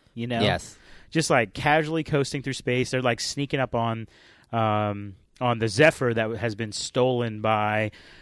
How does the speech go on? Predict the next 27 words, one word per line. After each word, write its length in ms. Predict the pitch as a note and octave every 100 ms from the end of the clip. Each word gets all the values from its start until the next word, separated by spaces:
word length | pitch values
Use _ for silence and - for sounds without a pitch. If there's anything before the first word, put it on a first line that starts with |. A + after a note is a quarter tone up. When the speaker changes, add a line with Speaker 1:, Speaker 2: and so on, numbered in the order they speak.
| -
Speaker 1:
uh, 220 | A2 G2+
Malik 560 | G2+ A#2 B2 B2+ C3 -
and 300 | A2+ A2+ G#2+
Garrett 640 | G2+ A#2+ B2+ G#2 - - -
because 220 | A2+ A#2+
they're 80 | A2
trying 380 | - C3 B2 A#2+
to 120 | A#2+
save, 640 | - C3 A#2 A#2 A2 F2+ -
uh, 240 | G#2 F#2+
Gemma 480 | F#2 A2 G#2+ G#2 G2 G2+ -
and 300 | G2 G2 G#2
also 380 | G#2 G#2 - G2+
Deke. 540 | F2+ C3+ C3 - - _
Speaker 2:
Yeah. 200 | G#2+ F#2+ - - -
It 100 | B2
ki-, 120 | - E3+
it 140 | D#3 D#3 C#3+
reminded 340 | C3+ F3 C#4+
me 100 | D#4+
a 80 | D#3
little 240 | A2+ A#2+ A#2
bit 120 | A2
of, 140 | G2+
like, 200 | G2+ F#2
Star 360 | - F#2 F#2 G2
Wars 480 | G2+ G2+ G#2 -